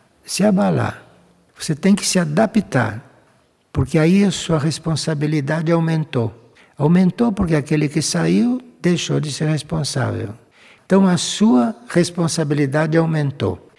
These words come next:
E se você não está perfeitamente lúcido nisso, e se você não está perfeitamente neutro, você não percebe nem o que mudou, nem o que ficou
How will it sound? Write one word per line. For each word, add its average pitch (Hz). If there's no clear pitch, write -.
E 143
se -
você 226
não 233
está 104
perfeitamente 175
lúcido 147
nisso, 110
e 151
se 208
você 190
não 190
está 107
perfeitamente 156
neutro, 165
você 175
não 180
percebe 113
nem 202
o 185
que 175
mudou, 156
nem 190
o 180
que 165
ficou 185